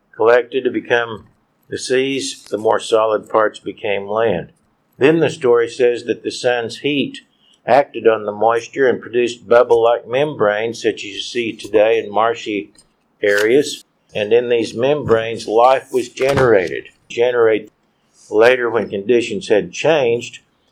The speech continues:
the membranes could no longer generate the larger creatures, but they continued their existence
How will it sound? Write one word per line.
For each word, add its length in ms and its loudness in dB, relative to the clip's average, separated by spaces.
the 80 -8
membranes 640 0
could 160 -4
no 240 2
longer 300 -4
generate 640 0
the 80 -4
larger 440 2
creatures, 560 -4
but 220 -6
they 160 2
continued 600 -8
their 140 2
existence 800 -6